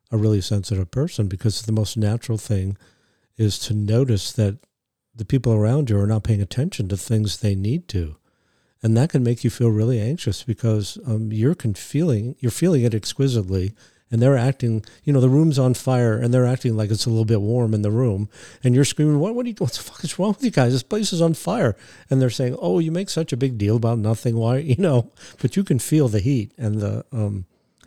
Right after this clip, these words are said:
and the pain. And it can, it can be really confusing and really shaming, because a lot of times, uh, the people around you do not want to be seen, and they don't really want to take responsibility for what it is you're seeing.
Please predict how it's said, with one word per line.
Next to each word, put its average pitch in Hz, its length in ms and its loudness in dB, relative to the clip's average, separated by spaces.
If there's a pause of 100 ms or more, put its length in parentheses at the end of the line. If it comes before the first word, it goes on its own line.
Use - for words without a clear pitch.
(140)
and 101 180 0
the 92 60 0
pain. 95 500 -2 (680)
And 110 120 0
it 104 100 -2
can, 110 360 -2 (100)
it 117 120 -10
can 110 180 0
be 110 100 0
really 131 280 4
confusing 117 800 -2
and 113 220 0
really 123 260 4
shaming, 117 560 -2
because 104 260 -4
a 101 60 -2
lot 113 240 -2
of 107 80 -6
times, 95 400 -4 (680)
uh, 107 280 0
the 117 180 -4
people 110 300 0
around 107 320 0
you 101 100 -2
do 101 240 -4
not 120 240 0
want 113 220 0
to - 80 -18
be 113 100 -8
seen, 120 440 -2
and 110 140 -2
they 107 100 0
don't 117 380 -2
really 135 260 2
want 107 240 2
to 101 40 2
take 104 220 -2
responsibility 104 760 -2
for 104 200 -4
what 104 160 0
it 104 120 0
is 101 200 0
you're 92 120 -4
seeing. 104 520 -4